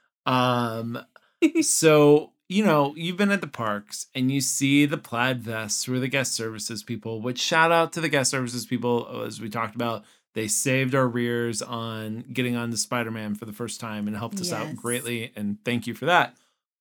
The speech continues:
Speaker 1: But they also have another role.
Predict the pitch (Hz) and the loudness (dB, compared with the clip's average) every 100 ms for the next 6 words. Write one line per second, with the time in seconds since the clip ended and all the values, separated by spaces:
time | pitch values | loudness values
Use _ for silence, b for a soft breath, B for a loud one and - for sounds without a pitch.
0 | - 131 123 117 - _ _ _ _ - | -4 0 0 -2 -8 _ _ _ _ -16
1 | 107 113 151 208 214 214 180 147 143 120 | -10 -4 0 2 2 2 2 2 2 2
2 | 139 127 104 60 - | 0 -2 -4 -8 -14